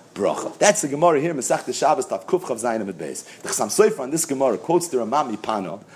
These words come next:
who quotes from the Shiltis Rabbi Choy Goyim, who puts names to the faces. He says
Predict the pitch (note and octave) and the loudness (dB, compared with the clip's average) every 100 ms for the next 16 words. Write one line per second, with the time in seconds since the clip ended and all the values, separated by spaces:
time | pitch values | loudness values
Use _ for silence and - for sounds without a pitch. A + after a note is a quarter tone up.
0 | - - F3 E3+ D#3+ A3+ F#3+ - C#3 A#2 | -20 0 2 4 6 8 6 0 -8 -4
1 | A2 F#3 A3+ E3+ D3+ C#3+ B2 E3+ F3+ B2 | 0 2 0 -2 0 0 0 0 0 2
2 | D3 G#2 A#2+ - G#3 - - - - C3 | 0 0 -8 0 0 0 -8 -12 -8 0
3 | E3+ F3+ D#3 - - - - - - A#2 | 2 2 -2 -6 -10 -20 -20 -10 -2 -2
4 | - A#2 G2+ - - - - - - D#3 | -2 -6 -8 -12 -16 -18 -20 -16 -8 -4
5 | - G#3 C#3 - | 2 2 2 -2